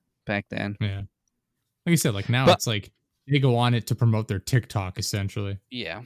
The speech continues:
Speaker 2: <laughs> It's just
Speaker 1: I can tell a fake reality show quick nowadays, though. Like, when one's real or one's fake, I can quickly be like, "Oh, yeah, that's a scripted one. Oh, yeah, no,
Speaker 2: Mm-hmm.
Speaker 1: that one's, this one's real."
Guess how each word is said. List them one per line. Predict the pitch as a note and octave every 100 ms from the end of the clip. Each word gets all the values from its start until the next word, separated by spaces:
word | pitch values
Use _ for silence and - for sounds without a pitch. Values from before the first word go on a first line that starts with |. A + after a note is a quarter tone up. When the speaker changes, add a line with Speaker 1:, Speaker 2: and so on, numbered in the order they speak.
| -
Speaker 2:
<laughs> | -
It's | B2+ -
just | C3+ -
Speaker 1:
I | -
can | - A#3+
tell | - F3+ D#3+
a | C3
fake | - B2+ -
reality | A#2+ G#2+ A2 A#2+ A#2+
show | A2+ - A#2+ A2+ A#2 _ _ _ _ _ _ _ -
quick | A#2 F#2+ F#2+ - - _ _ _ -
nowadays, | A2+ G2+ G2+ G2+ F2+ F2+ -
though. | G2+ F2 G2+ - _ _ _ _ _ _ _
Like, | B2+ A#2
when | B2 A#2
one's | B2 A#2 -
real | B2+ B2+ B2+ B2+
or | A#2+
one's | A#2+ B2+ -
fake, | A#2 A#2+ - -
I | D#3+
can | C#3 G#2+
quickly | - B2 - A2+ G2+ G2 _ _ _ _ _
be | A#2+
like, | A2 C#3+
"Oh, | C#3 C3+
yeah, | A#2+ A#2+
that's | A#2+ A#2+ -
a | A#2
scripted | - A2+ - G2+
one. | G2 G#2 _ _ _ _
Oh, | C#3+ C3+ C3+
yeah, | B2+ B2
no, | C3
Speaker 2:
Mm-hmm. | A#2+
Speaker 1:
that | A#2+ A#2+
one's, | A#2 -
this | E3+ -
one's | C#3 A2
real." | A2 A2